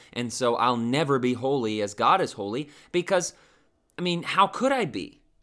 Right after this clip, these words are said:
You know, I'm a sinful, messed up human being."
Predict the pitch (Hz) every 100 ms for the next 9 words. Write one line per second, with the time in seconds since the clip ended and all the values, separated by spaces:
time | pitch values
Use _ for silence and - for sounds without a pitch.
0 | _ 147 175 175 202 185 214 214 214 208
1 | 180 190 185 202 196 202 202 190 208 233
2 | 156 82 -